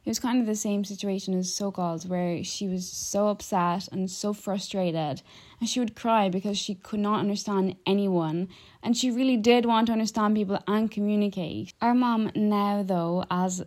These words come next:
an integrated citizen, she absolutely excels at the language. She's come such a long way and learned so much. It's amazing and genuinely really inspiring.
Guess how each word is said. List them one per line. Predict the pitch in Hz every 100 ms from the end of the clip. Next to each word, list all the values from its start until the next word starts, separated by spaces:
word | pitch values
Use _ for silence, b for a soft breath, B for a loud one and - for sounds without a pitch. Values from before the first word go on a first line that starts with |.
| -
an | 180 - - -
integrated | 202 214 247 233 220 220
citizen, | - 202 185 175 170 165 175 185
she | - - - 254 262 254 _ -
absolutely | 208 208 - 196 190
excels | - 185 - - 196 180 156 160 175 - - _ _
at | 185 185
the | 185
language. | 165 82 - - - - B B B B
She's | B 262 254
come | 269 240
such | - 254 254
a |
long | 262 208 196
way | 180 175 175
and | 190 196
learned | 196 196 180
so | - - 208 214
much. | 208 180 180 -
It's | 190
amazing | - 196 190 185 180 170 175 -
and | 202 196
genuinely | 208 214 220 214 196
really | 185 185 196 196 185 175
inspiring. | 180 - 185 175 - - 208